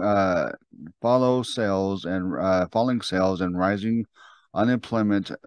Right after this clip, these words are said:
uh, mitigate, or mitigate, I'm sorry, uh, militate against both profit push and wage demands. Also, loan delinquencies rates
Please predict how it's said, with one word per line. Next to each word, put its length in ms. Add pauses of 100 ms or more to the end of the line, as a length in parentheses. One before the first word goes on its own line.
(160)
uh, 680 (280)
mitigate, 680 (100)
or 160
mitigate, 400
I'm 120
sorry, 300
uh, 360
militate 680
against 580 (100)
both 380 (540)
profit 460
push 420
and 300
wage 380
demands. 600 (1120)
Also, 420
loan 360
delinquencies 840
rates 540